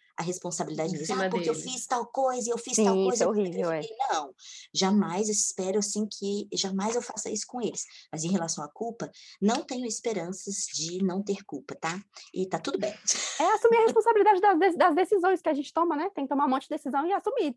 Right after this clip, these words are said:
Speaker 3: Tô tomando essa decisão
Speaker 1: É isso.
Speaker 3: e vai rolar
Speaker 2: Ah, e
Speaker 3: isso
Speaker 2: quando a
Speaker 3: aí,
Speaker 2: gente
Speaker 3: tipo,
Speaker 2: toma, né?
Speaker 3: bora.
Speaker 1: E é isso,
Speaker 2: Vamos
Speaker 1: gente.
Speaker 2: em frente. Mas eu vou reiterar aqui meu recado. Descansem, por favor, façam isso.
Speaker 3: <laughs> Tomara, tomara que
Speaker 2: Mesmo,
Speaker 3: a gente
Speaker 2: mesmo que eu
Speaker 3: consiga.
Speaker 2: descansar de vocês, seja lendo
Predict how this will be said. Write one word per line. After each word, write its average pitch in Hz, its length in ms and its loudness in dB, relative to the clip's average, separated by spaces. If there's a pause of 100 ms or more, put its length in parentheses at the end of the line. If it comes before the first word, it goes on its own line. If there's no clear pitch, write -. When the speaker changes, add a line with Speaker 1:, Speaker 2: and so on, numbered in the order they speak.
Speaker 3:
Tô 269 120 2
tomando 247 180 -6 (100)
essa 233 180 -4
decisão 254 180 0
Speaker 1:
É 381 120 6 (100)
isso. - 300 -18
Speaker 3:
e 339 120 0
vai 381 160 2
rolar 370 200 2
Speaker 2:
Ah, - 80 2
e - 40 0
Speaker 3:
isso - 120 -6
Speaker 2:
quando 427 60 0
a - 20 2 (100)
Speaker 3:
aí, 359 180 2
Speaker 2:
gente 392 160 2
Speaker 3:
tipo, - 180 -6
Speaker 2:
toma, 233 220 -2
né? 247 60 0
Speaker 3:
bora. 190 300 -2 (1120)
Speaker 1:
E 202 120 -4
é 254 100 -6
isso, 190 360 -8
Speaker 2:
Vamos 226 380 -2
Speaker 1:
gente. 247 60 -4
Speaker 2:
em 302 100 -4
frente. - 440 -2 (320)
Mas 302 240 2
eu 359 100 6
vou 349 140 4
reiterar 349 640 4
aqui 285 180 -4
meu 277 160 4
recado. 240 520 -2
Descansem, - 720 -10
por - 180 -12
favor, 180 440 -6
façam 214 440 -6
isso. - 480 -4
Speaker 3:
<laughs> - 880 -2
Tomara, 180 540 2
tomara - 340 -4
que 294 80 -6
Speaker 2:
Mesmo, 370 220 6
Speaker 3:
a 339 40 6
gente 302 80 2
Speaker 2:
mesmo 427 240 6
que 440 120 4
eu 415 60 8
Speaker 3:
consiga. 440 60 6
Speaker 2:
descansar 349 520 2
de 311 80 -4
vocês, 285 380 4
seja 320 260 2
lendo 285 400 6